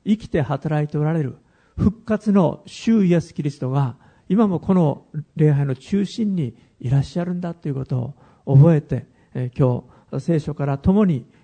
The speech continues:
学んでいきたいと思います。どうぞマルコによる福音書の一章の、四十節、そして、えー、四十節から四十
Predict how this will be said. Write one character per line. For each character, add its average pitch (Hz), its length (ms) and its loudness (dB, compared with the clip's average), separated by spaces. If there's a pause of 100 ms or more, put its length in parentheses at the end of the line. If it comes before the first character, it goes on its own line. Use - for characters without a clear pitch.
学 139 400 0
ん 143 60 -2
で 143 120 -2
い 147 60 -6
き - 80 -20
た 165 120 -4
い 165 80 -4
と 170 80 -2
思 156 140 0
い 160 80 -2
ま 156 140 -2
す。 - 220 -14 (560)
ど 175 100 2
う 180 40 2
ぞ 170 340 -2
マ 170 160 2
ル 208 120 2
コ 196 140 2
に 170 80 2
よ 165 80 2
る 165 80 -4
福 - 240 -6
音 175 100 0
書 175 180 -4
の 151 260 0 (280)
一 214 120 2
章 151 440 0
の、 151 300 2 (880)
四 185 280 4
十 220 160 0
節、 - 560 -6 (1040)
そ - 140 -8
し - 140 -14
て、 165 360 -2 (200)
え 135 360 -10
ー、 - 0 - (640)
四 170 220 2
十 175 120 0
節 156 340 -6
か 147 120 -2
ら 143 240 -4 (220)
四 196 260 0
十 160 440 -2